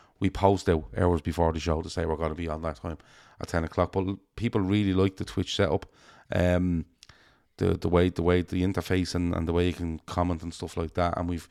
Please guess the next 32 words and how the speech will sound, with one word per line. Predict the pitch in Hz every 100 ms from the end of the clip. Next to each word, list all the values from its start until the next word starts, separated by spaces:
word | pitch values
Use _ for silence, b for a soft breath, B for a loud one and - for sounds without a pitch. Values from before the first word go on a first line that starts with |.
| b b b
we've | -
put | - 98
a |
few | - 90
people | 90 90
in, | 87 85
in | - 85
place | - 87 82
now | 85
as | 80
moderators | 82 82 85 87 85
and | 80
stuff | 85 -
like | 87
that. | 85 82 b b b
And | 92
we're | 90
looking | 107 - 90
to |
go | 85 82
forward | - 92 85 82 - b b b
with | 92
Twitch | - 98 87
with | 98
more | 90 87
shows | 80 92 87
and | 82
stuff. | 85 -
People | - 101 90
really | 87 85
like | 90 92
it. | -